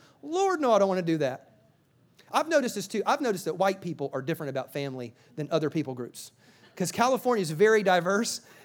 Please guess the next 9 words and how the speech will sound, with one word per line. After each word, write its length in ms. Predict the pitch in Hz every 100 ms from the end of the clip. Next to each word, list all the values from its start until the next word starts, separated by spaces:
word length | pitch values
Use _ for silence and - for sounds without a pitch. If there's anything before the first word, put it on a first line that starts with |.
| -
and 140 | 190
I 80 | 196
have, 200 | 240 226
like, 220 | 202 180
my 140 | 175 180
staff 380 | - 190 196 208
is 120 | 196
very 200 | 214 208
diverse, 580 | 214 208 220 220 214